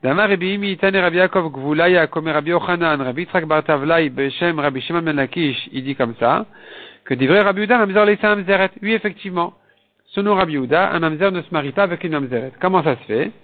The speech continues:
La Gemara explique, Kadesh Yichlu Mamzerim Min Haolam, afin qu'il n'y ait plus de Mamzerim.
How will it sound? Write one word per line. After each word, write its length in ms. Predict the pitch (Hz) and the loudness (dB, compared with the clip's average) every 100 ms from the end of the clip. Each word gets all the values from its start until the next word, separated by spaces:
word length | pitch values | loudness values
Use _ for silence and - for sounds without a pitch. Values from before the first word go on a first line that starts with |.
| _ _ _ _ _ | _ _ _ _ _
La 80 | 127 | -4
Gemara 280 | 147 190 | 0 2
explique, 580 | 214 - 233 240 240 - _ _ _ _ _ _ _ _ _ _ _ _ _ _ _ _ | 0 0 4 4 4 -4 _ _ _ _ _ _ _ _ _ _ _ _ _ _ _ _
Kadesh 300 | - 151 175 | -2 2 4
Yichlu 380 | 190 180 - 214 | 2 0 2 2
Mamzerim 420 | 233 196 175 196 | 4 4 4 2
Min 100 | 196 | 2
Haolam, 440 | 180 151 127 110 117 - - - - 139 | 4 4 4 2 -6 -20 -20 -20 -10 -4
afin 320 | 143 233 233 | 0 2 2
qu'il 420 | 220 226 190 190 | 0 0 0 0
n'y 60 | 196 | 0
ait 60 | |
plus 220 | - 208 | 0 -2
de 80 | 208 | 0
Mamzerim. 600 | 202 190 160 147 117 110 | 2 0 2 0 0 -8